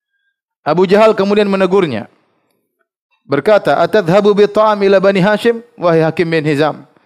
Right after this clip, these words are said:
Kau ingin mengirim makanan kepada Banu Hashim?"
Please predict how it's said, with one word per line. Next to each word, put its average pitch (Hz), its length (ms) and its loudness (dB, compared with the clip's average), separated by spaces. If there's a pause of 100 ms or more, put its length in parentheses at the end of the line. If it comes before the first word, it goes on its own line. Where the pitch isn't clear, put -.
(220)
Kau 196 240 -2
ingin 202 240 -2
mengirim 196 320 -2
makanan 190 400 -2
kepada 175 240 -2
Banu 170 240 -2
Hashim?" 220 400 -4